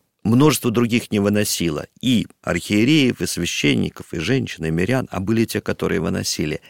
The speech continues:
Это сверхъестественно. Вот это мы должны признать. И это то же самое,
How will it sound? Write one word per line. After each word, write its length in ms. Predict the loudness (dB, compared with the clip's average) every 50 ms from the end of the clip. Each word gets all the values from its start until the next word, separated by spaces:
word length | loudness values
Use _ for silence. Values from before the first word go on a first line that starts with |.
| _ _
Это 320 | 2 2 2 2 -2 -8 -8 _ _ _
сверхъестественно. 1200 | -12 -10 -8 -2 0 2 2 2 0 -4 -6 -6 -6 -6 -6 -4 -4 -4 -4 -8 -12 -16 -16 -12
Вот 140 | _ -4 -4
это 140 | -2 0 2
мы 80 | 2 4
должны 400 | 6 4 4 4 2 0 -2 0
признать. 580 | 0 -2 -2 -2 0 0 0 0 -2 -4 -14 -18 -18 -20 -20 _ _
И 80 | 2 2
это 180 | 6 6 4
то 300 | 4 4 _ 6 8 8
же 160 | 8 6 4 2
самое, 500 | 2 2 4 4 6 6 6 4 2